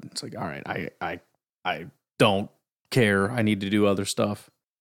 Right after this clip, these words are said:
So, uh, yeah, we'll queue up those clips. We got some press conference stuff and some goodies from Rodgers and everything, which were pretty exciting.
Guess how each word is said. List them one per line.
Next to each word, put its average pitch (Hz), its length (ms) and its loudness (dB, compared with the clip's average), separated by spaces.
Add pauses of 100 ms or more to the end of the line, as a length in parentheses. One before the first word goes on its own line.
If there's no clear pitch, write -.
(120)
So, 202 340 8
uh, 180 360 10
yeah, 190 240 8
we'll 135 160 4
queue 202 280 6
up 190 140 2
those 180 240 8
clips. - 540 4
We 151 80 6
got 147 240 6
some 147 420 6
press 143 320 4
conference 143 580 2
stuff - 720 4
and 139 120 4
some 135 300 2
goodies 131 360 6
from 127 240 0
Rodgers 123 600 4
and 127 100 4
everything, 120 260 4
which 117 160 0
were 127 60 -4
pretty 123 260 0
exciting. 110 640 0